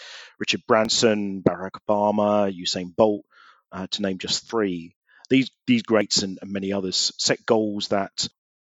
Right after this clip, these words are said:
at the time many would have considered to have been unrealistic. But they believed in themselves, worked hard, and achieved,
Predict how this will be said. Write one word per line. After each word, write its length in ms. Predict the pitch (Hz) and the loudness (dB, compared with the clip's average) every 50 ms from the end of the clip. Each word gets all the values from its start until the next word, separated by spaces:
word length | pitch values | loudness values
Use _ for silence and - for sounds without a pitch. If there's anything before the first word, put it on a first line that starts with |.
| - | -4
at 120 | 160 165 - | -4 -4 -4
the 60 | 127 | -4
time 680 | - - - - 190 190 139 92 78 73 87 113 120 101 _ _ _ _ _ _ _ _ _ _ _ - | -6 -4 -4 -2 0 0 0 -2 -2 -4 -6 -8 -8 -8 _ _ _ _ _ _ _ _ _ _ _ -6
many 260 | 113 113 113 113 110 107 | -4 -2 0 0 0 0
would 160 | 98 107 98 | 0 -2 -4
have 140 | 101 - - | -4 -6 -8
considered 640 | - 104 98 - - - 110 95 92 95 92 - | -12 -8 -4 -4 -2 0 0 0 0 -2 -4 -4
to 260 | - - - - - 98 | -6 -10 -8 -8 -8 -8
have 160 | 85 _ - | -6 _ -4
been 380 | 101 95 92 90 90 92 87 _ _ _ _ _ - | -4 -2 -4 -6 -8 -12 -14 _ _ _ _ _ -6
unrealistic. 920 | - - 90 92 92 92 90 87 90 95 - - - - 82 80 - - - _ _ _ _ _ _ _ - | -6 -6 -4 -4 -6 -4 -4 -2 -4 -2 -2 -4 -4 -6 -8 -12 -14 -20 -20 _ _ _ _ _ _ _ 0
But 100 | 120 110 | 2 2
they 80 | 120 | 2
believed 300 | 107 90 127 131 131 - | 2 4 6 6 6 4
in 60 | - 113 | 2 -2
themselves, 520 | 110 98 - - 117 110 107 104 101 - | -2 0 0 2 2 2 2 0 0 2
worked 240 | 117 110 104 - - | 2 2 2 2 -2
hard, 320 | - 98 95 92 95 90 - | -6 -4 -4 -4 -6 -6 -8
and 100 | - 98 | -12 -12
achieved, 440 | 95 - - - 110 98 95 95 - | -10 -6 -6 -4 -4 -4 -4 -6 -10